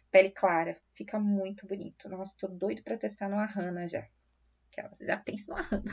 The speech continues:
<laughs> Comecei por essa princesa porque ela representa todas nós, né?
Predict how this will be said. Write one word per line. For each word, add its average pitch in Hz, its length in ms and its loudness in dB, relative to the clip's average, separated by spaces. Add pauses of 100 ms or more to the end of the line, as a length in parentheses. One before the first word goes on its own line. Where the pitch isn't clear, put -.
(420)
<laughs> 202 1500 -4
Comecei 294 420 6
por 262 120 4
essa 262 200 4
princesa 220 540 2
porque 214 380 0
ela 196 220 8
representa 202 800 2
todas 214 320 0
nós, 170 260 -2
né? 220 340 4